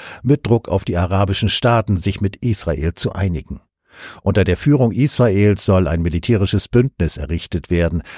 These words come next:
das westliche Interessen gegen die Völker der Region und gegen den Einfluss von China, Russland, Iran abschirmen, das Ressourcen und Transportwege rund um die arabische Halbinsel sichern soll.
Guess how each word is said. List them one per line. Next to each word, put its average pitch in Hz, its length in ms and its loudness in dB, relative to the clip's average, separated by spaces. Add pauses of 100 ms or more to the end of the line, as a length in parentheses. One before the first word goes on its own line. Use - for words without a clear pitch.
(120)
das 98 200 2
westliche 110 440 2
Interessen 101 480 0
gegen 82 180 -4
die 82 120 -4
Völker 104 360 2
der 87 180 -2
Region 104 460 2
und 147 280 -4
gegen 98 200 0
den 92 180 0
Einfluss 107 540 0
von 78 240 -4
China, 101 400 -2
Russland, 87 640 -2
Iran 98 400 -2
abschirmen, 107 680 2 (260)
das - 220 -6
Ressourcen 107 540 2
und 78 140 -4
Transportwege 104 960 0 (240)
rund 92 260 0
um 85 100 -2
die 73 140 0
arabische 82 540 -2
Halbinsel 87 580 -2
sichern 78 380 -8
soll. - 280 -12